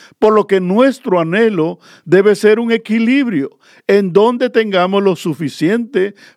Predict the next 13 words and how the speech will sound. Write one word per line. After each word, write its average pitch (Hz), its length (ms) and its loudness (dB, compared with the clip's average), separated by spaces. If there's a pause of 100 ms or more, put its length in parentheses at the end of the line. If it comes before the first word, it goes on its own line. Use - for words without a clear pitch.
para 131 240 -2
no 143 240 -2
resentirnos, 196 1000 -4 (260)
ni 226 240 2
tengamos 240 500 2
las 240 140 0
riquezas 208 540 -2
que 254 100 -2
nos 240 200 -2
pueden 214 360 0
llenar 180 400 0
de 185 120 0
orgullo 165 680 -2